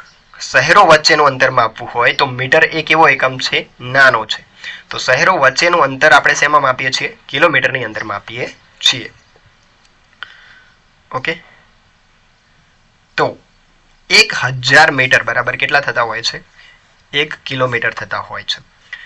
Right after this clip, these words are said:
બરાબર છે, એક હજાર મીટર બરાબર એક કિલોમીટર થતા હોય છે. હવે આગળના પ્રશ્નનો જવાબ આપણે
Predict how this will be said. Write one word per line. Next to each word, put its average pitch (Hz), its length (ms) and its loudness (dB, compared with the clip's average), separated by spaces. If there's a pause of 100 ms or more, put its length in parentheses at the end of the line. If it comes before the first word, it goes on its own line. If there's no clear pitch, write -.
(140)
બરાબર 139 300 -2
છે, - 180 -8
એક 160 240 -4 (140)
હજાર 127 180 0
મીટર 120 320 -4 (160)
બરાબર 135 440 2 (180)
એક 175 220 -4 (120)
કિલોમીટર 113 540 -8
થતા 107 420 -8
હોય 104 260 -14 (240)
છે. - 220 -4 (440)
હવે 120 120 -2
આગળના 165 460 2
પ્રશ્નનો 131 400 0
જવાબ 117 380 -4
આપણે 117 240 -4